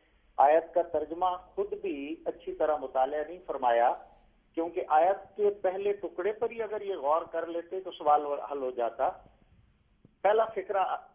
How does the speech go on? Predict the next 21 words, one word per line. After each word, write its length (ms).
जहां 180
से 140
आयत 360
शुरू 160
होती 300
है 100
वो 140
ये 240
है, 120
"इन्नल्लज़ीना 920
यकफुरूना 840
बिल्लाहि 640
व 120
रुसुलिही", 600
यकीनन 520
वो 180
लोग 420
जो 100
कुफ्र 440
करते 340
हैं 300